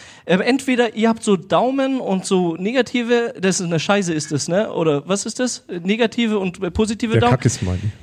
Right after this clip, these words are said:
Speaker 1: Entweder ihr benutzt die Karten oder ihr sagt, äh, oder yes. Und ich frag euch jetzt,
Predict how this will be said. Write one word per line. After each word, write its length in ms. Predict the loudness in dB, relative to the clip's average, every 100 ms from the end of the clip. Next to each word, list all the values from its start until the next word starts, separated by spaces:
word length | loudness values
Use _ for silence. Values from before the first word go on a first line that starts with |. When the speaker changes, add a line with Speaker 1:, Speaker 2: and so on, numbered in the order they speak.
| -18 -2
Speaker 1:
Entweder 380 | 0 2 2 0
ihr 160 | 0 2
benutzt 320 | 2 0 -2
die 80 | -2
Karten 500 | 0 2 0 -2 -4 -2
oder 380 | 0 2 2 2
ihr 440 | 2 2 2 0 -6 -18 -10
sagt, 500 | 0 0 0 -4 -18 _ _
äh, 360 | 2 2 4 2
oder 520 | 2 2 2 2 -2 -4
yes. 640 | 0 2 2 0 -2 -6
Und 260 | -2 -2 0
ich 140 | -2
frag 240 | 2 2 2
euch 160 | 0 2
jetzt, 260 | 0 0